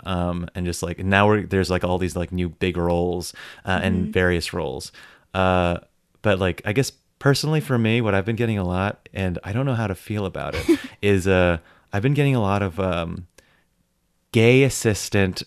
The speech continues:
Speaker 1: or gay best friend roles. That's what I've been, like,
Speaker 2: Interesting.
Speaker 1: submitted for. And yeah, uh,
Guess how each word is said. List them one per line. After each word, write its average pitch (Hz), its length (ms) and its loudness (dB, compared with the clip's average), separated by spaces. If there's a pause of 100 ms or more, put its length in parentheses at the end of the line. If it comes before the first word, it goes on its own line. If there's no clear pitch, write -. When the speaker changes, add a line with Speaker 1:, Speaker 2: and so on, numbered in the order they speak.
Speaker 1:
or 98 140 0
gay 95 260 2
best 90 360 0
friend 87 540 0 (140)
roles. 95 760 -2
That's 98 220 -2
what 98 80 0
I've 92 120 2
been, 95 160 2
like, 92 160 0
Speaker 2:
Interesting. 214 440 -6
Speaker 1:
submitted 185 420 0
for. 139 340 -4 (400)
And 104 460 2 (840)
yeah, 104 380 4
uh, 95 640 4